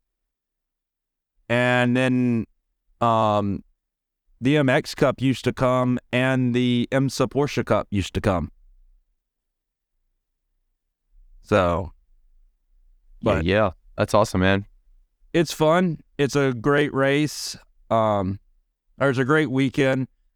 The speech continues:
Speaker 1: I would suggest anyone in the area. Um, I know they're close to selling out. I would get your tickets now.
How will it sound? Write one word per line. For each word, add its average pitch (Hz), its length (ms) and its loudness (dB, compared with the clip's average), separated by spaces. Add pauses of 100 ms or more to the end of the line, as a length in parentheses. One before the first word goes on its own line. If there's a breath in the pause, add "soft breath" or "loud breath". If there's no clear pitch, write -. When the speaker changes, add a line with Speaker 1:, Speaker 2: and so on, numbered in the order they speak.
(100)
Speaker 1:
I 143 120 4
would 147 140 0
suggest 139 520 0
anyone 156 460 0
in 139 120 0
the 135 160 0
area. 135 600 0 (180)
Um, 120 340 0
I 117 60 2
know 131 160 0
they're 135 140 0
close 143 280 -2
to 123 100 -6
selling 123 400 0
out. 135 320 0
I 120 80 2
would 120 100 2
get 120 140 -4
your 120 80 -2
tickets 127 400 -2
now. 123 440 -2